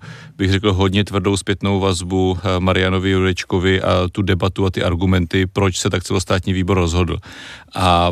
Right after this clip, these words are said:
proto přijali ta usnesení, ale když si tu vnitrostranickou debatu, e, zažili, slyšeli tam ty argumenty, tak,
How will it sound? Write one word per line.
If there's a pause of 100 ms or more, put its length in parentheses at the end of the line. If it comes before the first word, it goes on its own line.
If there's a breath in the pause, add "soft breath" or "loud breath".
proto
přijali
ta
usnesení,
ale
když
si
tu
vnitrostranickou
debatu,
e, (400)
zažili, (260 loud breath)
slyšeli
tam
ty
argumenty, (400 loud breath)
tak,